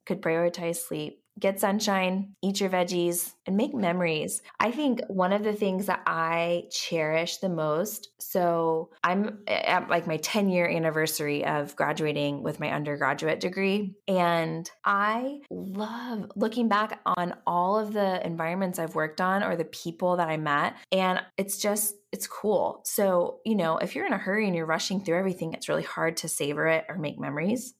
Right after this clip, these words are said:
and to learn. But I think if you're kind of looking at each part of your career as an opportunity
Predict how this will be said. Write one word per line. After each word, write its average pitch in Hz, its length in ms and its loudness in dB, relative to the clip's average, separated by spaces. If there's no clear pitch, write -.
and 185 80 -6
to 180 60 -4
learn. 160 460 0
But 185 100 4
I - 40 2
think 196 400 0
if 175 180 -2
you're 175 260 2
kind 185 240 -2
of 170 120 -2
looking 170 320 0
at - 160 -4
each - 420 -6
part - 320 0
of 160 140 0
your 151 140 0
career 147 640 0
as 156 160 0
an 160 80 -2
opportunity 151 840 -6